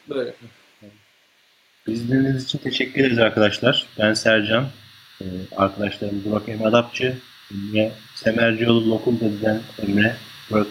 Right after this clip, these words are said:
Speaker 2: e, Rakam Aya'dan Burak Emre Adapçı ve ben eski inkılabı için Ömer Budalıkçı'dan Sercan. İzlediğiniz için teşekkür ederiz.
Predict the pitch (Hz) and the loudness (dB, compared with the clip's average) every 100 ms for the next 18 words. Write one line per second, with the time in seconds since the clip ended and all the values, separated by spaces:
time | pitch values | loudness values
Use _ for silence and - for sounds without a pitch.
0 | - - - 101 98 98 110 107 104 101 | -8 -18 -8 -2 0 2 2 4 4 4
1 | 101 - - 110 113 113 113 110 113 - | 0 -2 -4 0 2 2 2 2 2 0
2 | - 110 101 101 107 - - - - 101 | -4 0 2 0 -2 -14 -20 -18 -8 -8
3 | - 113 101 104 98 101 104 - 101 - | -6 -8 -6 -2 0 0 -2 -6 -10 -4
4 | 104 107 101 101 98 - - 92 - 98 | 2 2 4 0 0 -4 -6 -6 2 2
5 | 95 110 135 - - - - - - - | 4 0 -2 -12 -20 -20 -20 -20 -20 -20
6 | - 107 110 113 117 110 107 - 127 120 | -12 -2 2 2 2 -2 -2 0 0 2
7 | 131 117 131 - | 4 4 2 -2